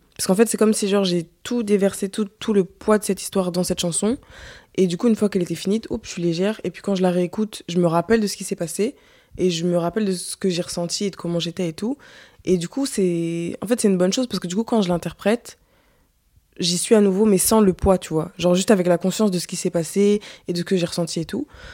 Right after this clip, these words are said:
Donc, euh, je dirais que pour l'instant, en tout cas, euh, les chansons qui même datent de quelque temps, ben, c'est, en fait, c'est avec plaisir que je les chante parce que c'est des choses dont je me suis, comment dire, euh, euh, allégée ou je sais pas, genre j'ai, j'ai plus ce poids-là qui, voilà.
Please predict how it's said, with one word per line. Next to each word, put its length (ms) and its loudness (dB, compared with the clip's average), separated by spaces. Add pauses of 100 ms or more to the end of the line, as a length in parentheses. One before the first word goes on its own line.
(140)
Donc, 320 -2
euh, 140 2
je 80 -2
dirais 220 2
que 100 -4
pour 180 0
l'instant, 240 0
en 80 4
tout 120 -8
cas, 260 -2 (400)
euh, 340 6
les 140 -2
chansons 320 -2
qui 220 -4
même 360 0
datent 220 2
de 240 -4
quelque 260 -4
temps, 280 0 (480)
ben, 440 2 (580)
c'est, 220 -4
en 20 -2
fait, 160 2
c'est 80 6
avec 200 6
plaisir 300 2
que 120 -2
je 40 2
les 80 2
chante 320 2
parce 140 0
que 100 -2
c'est 260 -2 (280)
des 100 2
choses 220 6
dont 120 0
je 140 -4
me 100 0
suis, 260 -8
comment 200 -4
dire, 240 -4
euh, 100 -2 (500)
euh, 720 0 (140)
allégée 640 6
ou 140 4
je 80 -4
sais 80 -6
pas, 260 2
genre 160 -4
j'ai, 220 -2
j'ai 120 -2
plus 200 -4
ce 160 0
poids-là 400 4
qui, 320 -6
voilà. 220 -2